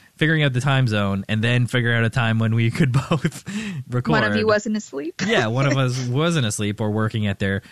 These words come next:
Speaker 1: 'cause the time is different, but he works shifts also.
Speaker 2: Yeah,
Speaker 1: Uh,
Speaker 2: yeah.
Speaker 1: so, like, he's on a different time <laughs> zone altogether, on his own time zone. But
Speaker 2: Yeah.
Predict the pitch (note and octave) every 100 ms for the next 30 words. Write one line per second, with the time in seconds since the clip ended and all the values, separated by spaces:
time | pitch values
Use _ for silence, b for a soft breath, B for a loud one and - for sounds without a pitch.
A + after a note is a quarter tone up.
0 | B - B2 A2+ A#2+ - - F#3 F#3+ C#3
1 | D#3 C3+ G#2 G#2+ C#3+ C3+ B2 A2 - -
2 | A3 C#3+ - D3 F3+ G2+ F2+ F2 F#2+ -
3 | G3 D#3+ D#3 G3+ - E3 D#3+ D3+ - G#2+
4 | G#2+ G2+ - - B2+ C#3 C#3 - - -
5 | F#2+ A2+ A2+ C#3+ C#3 G#2 C3 C3 D3 B2
6 | F3 D#3+ D3 C#3 C3 D3+ B2+ G#2+ A2 A2
7 | B2+ C3 A#2 G2+ F#2+ G2+ G2 - G3 F#3+
8 | F3+ - G#3 G3